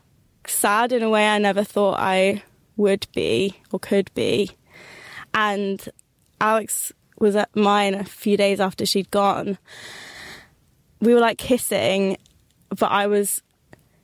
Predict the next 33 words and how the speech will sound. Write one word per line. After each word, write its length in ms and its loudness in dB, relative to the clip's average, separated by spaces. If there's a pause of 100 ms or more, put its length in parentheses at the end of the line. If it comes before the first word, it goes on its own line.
(180)
clearly 300 4
holding 340 -2
something 280 0
back 220 -2
because 280 -10
he 280 -4 (120)
pulled 320 -2
back 380 -4
and 200 -2
he 160 -2
was 200 -4
like, 460 -6 (800)
"Are 60 0
you 120 4
okay?" 500 2
And 200 -4 (300)
it 120 4
was 220 4
sort 180 2
of 120 6
strange, 560 2
or 160 2
it 60 2
was 180 4
nice 420 2
that 260 0
he 180 2
was 160 2
so 480 2 (840)
in 180 0
tune 720 2
with 380 -4 (640)
my 720 2